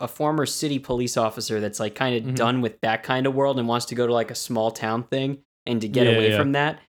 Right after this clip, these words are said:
Speaker 1: And then he takes a job to be the police chief in this, you know, smaller, you know, you know, beach community, thinking that that's
Speaker 2: Yep.
Speaker 1: kinda like a retirement gig sort
Speaker 2: Yeah,
Speaker 1: of, compared to
Speaker 2: basically.
Speaker 1: what he's
Speaker 2: <laughs>
Speaker 1: compared to what he's used to. You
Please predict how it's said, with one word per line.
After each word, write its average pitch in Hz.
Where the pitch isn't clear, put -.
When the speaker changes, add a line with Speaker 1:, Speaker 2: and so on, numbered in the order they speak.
Speaker 1:
And 127
then 127
he 131
takes 151
a 143
job 120
to 123
be 120
the 113
police 117
chief 120
in 113
this, 110
you 117
know, 104
smaller, 110
you 123
know, 107
you 113
know, 113
beach -
community, 107
thinking 123
that 110
that's 117
Speaker 2:
Yep. 110
Speaker 1:
kinda 117
like 110
a 123
retirement 113
gig 110
sort 120
Speaker 2:
Yeah, 107
Speaker 1:
of, 113
compared 127
to 113
Speaker 2:
basically. -
Speaker 1:
what 123
he's 127
Speaker 2:
<laughs> -
Speaker 1:
compared 147
to 147
what 135
he's 110
used 208
to. 113
You 107